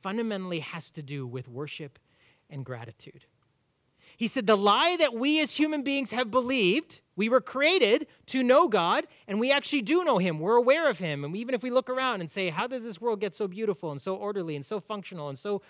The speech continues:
perfect?' We said we, we could know God, but we actually chose, we exchanged, we believed a lie that created things are more worthy of our time, our money, our energy,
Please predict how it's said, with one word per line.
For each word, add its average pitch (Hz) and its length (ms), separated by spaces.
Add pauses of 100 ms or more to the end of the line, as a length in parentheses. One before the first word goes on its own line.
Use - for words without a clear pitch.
(100)
perfect?' 185 540 (340)
We 185 60
said 233 160
we, 220 180
we 240 100
could 240 160
know 302 200
God, 202 240
but 196 80
we 196 120
actually 254 360
chose, 247 520
we 202 100
exchanged, 226 520
we 190 80
believed 226 300
a 233 60
lie 190 420 (560)
that 202 320
created 254 880
things 233 760 (480)
are 180 220
more 196 300
worthy 170 680 (240)
of 151 140
our 143 100
time, 185 540 (120)
our 147 120
money, 175 440 (140)
our 147 220
energy, 185 500